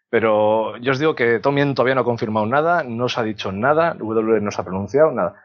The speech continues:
Había oído, yo había oído, eh, estuve oyendo en el, en el torneo que muchas fuentes me estaban diciendo que en septiembre iba,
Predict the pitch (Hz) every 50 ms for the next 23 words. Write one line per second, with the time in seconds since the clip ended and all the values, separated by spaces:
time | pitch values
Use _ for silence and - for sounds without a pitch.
0 | _ _ _ _ _ _ - - 110 120 160 196 185 170 185 185 147 127 120 117
1 | 139 143 147 143 147 147 135 120 120 117 110 110 110 101 - - 143 135 131 127
2 | 139 135 127 117 110 104 98 95 92 92 90 - - 92 95 90 90 - 92 90
3 | 90 120 139 131 113 139 160 - - - 85 87 82 - - - - 92 104 113
4 | - - 104 95 85 - - - - - - - - - 127 127 123 - 104 107
5 | 104 95 90 120 110 110 110 104 - 135 131 123 123 - - 98 95 95 92 92
6 | 92 92 - 107 101 90 - 131 131 131 113 107 110 131 - _ _ _ _ _
7 | _ _ _ _ _ _ _ - 120 120 113 113 107 101 98 98 101 98 98 92
8 | 87 85 82 82 - -